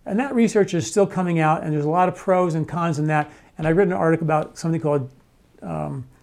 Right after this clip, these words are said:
diet wars on my website at lifespa dot com if you wanna read the, the Ayurvedic slash keto slash vegan slash all the crazy ideas of what we should eat.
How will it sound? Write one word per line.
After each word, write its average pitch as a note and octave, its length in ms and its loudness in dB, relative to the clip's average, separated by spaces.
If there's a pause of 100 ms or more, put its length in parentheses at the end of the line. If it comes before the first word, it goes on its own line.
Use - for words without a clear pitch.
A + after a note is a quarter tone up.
(240)
diet E3 360 2
wars D3+ 400 2
on C#3 80 -2
my C#3+ 80 -4
website D3 460 -2 (340)
at E3 100 -2
lifespa D3+ 420 0
dot C#3+ 200 -6
com D3 160 -4
if C3+ 40 -8
you C#3+ 80 -6
wanna D3 280 -2 (200)
read D#3 280 2
the, C3+ 160 -8 (180)
the D#3+ 80 -6
Ayurvedic D3+ 540 2
slash D3+ 480 -2
keto D3+ 360 -2
slash D3+ 600 -4 (320)
vegan D#3 420 0
slash D3 540 -2
all E3 240 2
the D3+ 180 -2 (220)
crazy E3+ 360 2
ideas D3 380 0
of C#3 60 -2
what D3 140 -4
we D3 100 -4
should D3 180 -2
eat. D#3 220 0